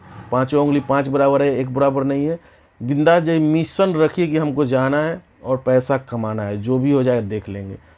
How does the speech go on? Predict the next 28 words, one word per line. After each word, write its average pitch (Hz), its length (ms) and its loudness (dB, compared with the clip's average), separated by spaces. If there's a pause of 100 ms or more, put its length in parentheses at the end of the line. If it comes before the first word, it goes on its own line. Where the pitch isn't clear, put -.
(120)
बस 131 220 -2
हाँ, 131 280 0 (580)
वहाँ 143 280 4
का 160 100 4
जो 156 120 2
नियम 147 340 2
कानून 147 340 0
है 147 80 0
उसको 135 240 -6
फॉलो 131 380 2
ज़रूर 120 300 -2
कीजिएगा। 98 480 -12 (440)
उस, 131 260 -8 (680)
वो 180 260 6 (500)
किसी 165 220 -8
के 180 100 2
बहकावे 151 480 4
मत 160 220 0
आकर 151 200 2
दारू 131 240 0
शराब 135 320 0
ऐसे 131 200 -2
वैसे 135 220 -2
कुछ 165 300 -8
गलत 156 360 0
काम 131 120 -2
नहीं 123 200 -2
कीजिएगा। 101 480 -10